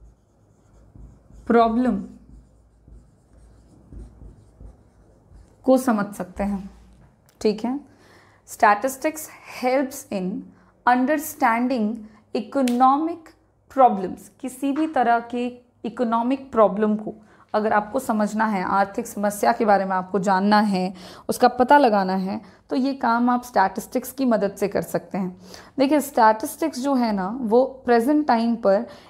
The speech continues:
एक इंडिस्पेंसेबल टूल के तौर पर किसी भी अर्थशास्त्री के लिए वर्क करता है,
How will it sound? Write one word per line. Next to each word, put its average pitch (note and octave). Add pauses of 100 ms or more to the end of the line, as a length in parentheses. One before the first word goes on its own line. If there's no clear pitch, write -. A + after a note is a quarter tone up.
(120)
एक C4+
इंडिस्पेंसेबल C#4+
टूल B3+
के C4
तौर G3+
पर F3+ (320)
किसी C#4+
भी C#4
अर्थशास्त्री A3+
के B3
लिए A3+
वर्क G3
करता G#3
है, A3